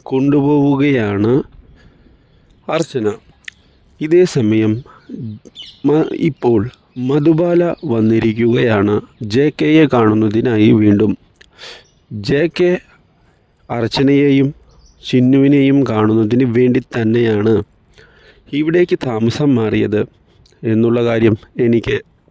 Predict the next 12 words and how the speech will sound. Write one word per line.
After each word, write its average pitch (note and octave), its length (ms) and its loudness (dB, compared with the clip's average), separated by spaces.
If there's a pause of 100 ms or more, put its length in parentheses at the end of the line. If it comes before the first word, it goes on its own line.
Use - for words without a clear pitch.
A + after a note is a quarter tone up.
(240)
മനസ്സിലാകുന്നുണ്ട്. B2 920 0 (960)
അതുകൊണ്ട് D#3 480 2
തന്നെ G#2 240 0 (1120)
നിങ്ങളുടെ E3+ 460 4 (260)
ഈ - 20 -2 (160)
ചതി A2 280 -10 (420)
ഞാൻ D3 160 4 (160)
പുറത്തേക്ക് G#2 540 -2 (260)
കൊണ്ടുവരിക A#2 540 4 (140)
തന്നെ B2+ 220 4 (100)
ചെയ്യും. G2+ 260 2 (1040)
അതിനുവേണ്ടി G#2+ 560 -4